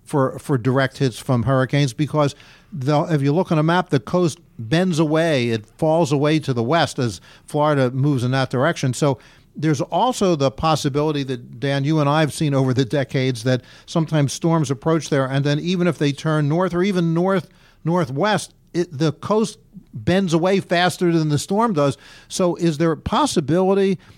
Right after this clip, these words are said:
that it, it, uh, it moves up and hits in, in South Carolina rather than,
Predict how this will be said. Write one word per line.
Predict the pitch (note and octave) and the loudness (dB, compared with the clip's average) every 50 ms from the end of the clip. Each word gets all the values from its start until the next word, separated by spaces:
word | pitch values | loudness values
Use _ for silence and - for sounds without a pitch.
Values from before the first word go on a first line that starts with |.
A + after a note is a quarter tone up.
| _ _ | _ _
that | D3 C#3 D#3 D3+ D3+ - - _ - - - | -2 0 0 0 0 -4 -12 _ -20 -10 -2
it, | D3+ D3+ D#3 - F3 | -2 -2 0 2 0
it, | D3 C3+ - - _ _ - | 0 0 0 -6 _ _ -2
uh, | D#3 D3+ D#3 - | 0 0 0 0
it | D#3 D3 D3 | -2 -2 -2
moves | D3+ D3 D#3+ F3+ E3+ C#3 | 0 0 0 0 2 2
up | E3+ E3 D#3 - | 0 0 0 0
and | C3+ A#2+ | 0 0
hits | C3+ D#3+ D3+ - - | 0 -2 -2 -4 -6
in, | C#3 C3+ C#3 | -6 -6 -2
in | - C3+ C3 B2+ A#2+ A2 | -2 0 0 0 0 -2
South | - - D3 D3 D3+ - - | -2 -2 -2 -2 -2 -4 -4
Carolina | D3+ C#3 B2 A#2+ B2 C3+ C#3+ D#3 D#3+ D#3 | -2 -2 0 0 0 0 0 0 0 0
rather | C3+ A#2+ B2+ C3 C#3+ C3+ C#3+ C3+ | 0 0 0 0 0 0 -2 -2
than, | A#2+ C3 B2+ B2+ B2 | 0 0 -2 -2 -2